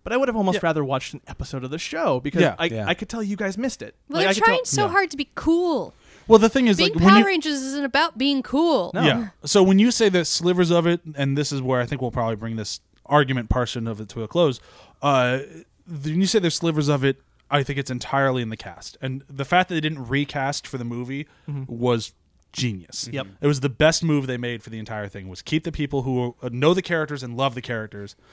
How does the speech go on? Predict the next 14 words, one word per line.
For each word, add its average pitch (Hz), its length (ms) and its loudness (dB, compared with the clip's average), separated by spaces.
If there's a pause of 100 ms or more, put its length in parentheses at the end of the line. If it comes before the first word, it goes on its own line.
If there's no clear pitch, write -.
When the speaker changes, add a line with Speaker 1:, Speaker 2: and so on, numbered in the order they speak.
(240)
Speaker 2:
and 123 220 -8
put 127 160 0
'em 120 120 -10
into 107 120 -12
the 101 80 -12
movie. 92 280 -14
It's 120 140 -8
something 196 200 0
that 170 120 2
I 151 40 2
wish 143 220 -2
D 127 200 -8
C 117 280 -8
had 101 240 -14